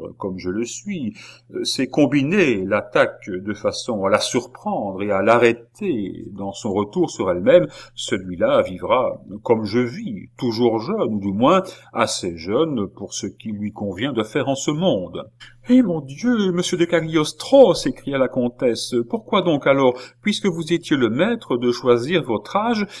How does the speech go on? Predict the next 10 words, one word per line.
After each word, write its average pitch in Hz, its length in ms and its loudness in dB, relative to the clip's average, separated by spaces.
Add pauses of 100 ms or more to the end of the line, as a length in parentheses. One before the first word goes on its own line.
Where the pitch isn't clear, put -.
(120)
n'avez-vous 151 460 -2
pas 147 160 2
choisi, 135 640 -2
euh, 104 140 0
vingt 175 460 0
ans 254 200 6
au 127 220 -2
lieu 131 120 -2
de 127 80 -2
quarante ? » « 123 720 0